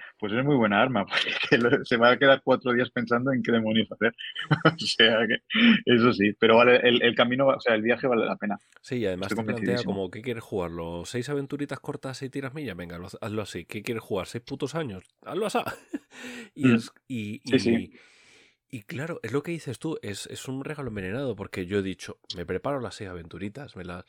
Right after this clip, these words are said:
Speaker 2: y de repente dices, "Es que, es que,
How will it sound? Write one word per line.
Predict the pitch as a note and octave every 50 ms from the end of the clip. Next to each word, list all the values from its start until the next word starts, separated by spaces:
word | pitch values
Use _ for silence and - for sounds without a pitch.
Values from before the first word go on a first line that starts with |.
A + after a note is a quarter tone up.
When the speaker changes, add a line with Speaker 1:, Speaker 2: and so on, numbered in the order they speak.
| _ - _ _ _
Speaker 2:
y | G2+
de | F2+ F2+
repente | F2+ F2+ - G#2 G#2+ A#2+ A#2+
dices, | G2+ F#2 F2 - - E2+ - - _ _ _ _ _ _ _ _ _ _ _ _ _ _ _ _ _ _
"Es | - - - -
que, | - - A2 G#2 - -
es | G#2 F#2+ - - -
que, | - - C3+ C3